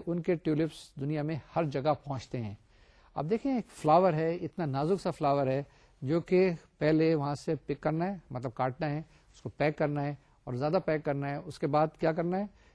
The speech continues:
ایئرپورٹ پہ لے کے آنا ہے، برازیل بھیجنا ہے۔ یعنی کہ اگر آپ ایمسٹرڈم سے برازیل کی فلائٹ دیکھیں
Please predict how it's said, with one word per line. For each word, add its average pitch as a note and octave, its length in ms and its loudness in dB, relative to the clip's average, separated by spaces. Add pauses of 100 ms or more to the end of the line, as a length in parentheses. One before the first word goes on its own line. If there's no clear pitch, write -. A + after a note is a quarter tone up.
ایئرپورٹ E3 400 0
پہ F3+ 60 0
لے D#3+ 120 4
کے D#3 120 2
آنا D3 180 2
ہے، C#3+ 100 -2 (340)
برازیل C#3+ 360 2
بھیجنا B2+ 340 0
ہے۔ A2+ 80 -4 (400)
یعنی E3 200 0
کہ F#3+ 340 4
اگر D3+ 240 0
آپ D3+ 200 2 (100)
ایمسٹرڈم F3 560 0
سے F3+ 240 2
برازیل C#3+ 420 0
کی F3 140 -2
فلائٹ C#3+ 300 -2
دیکھیں C#3+ 360 -2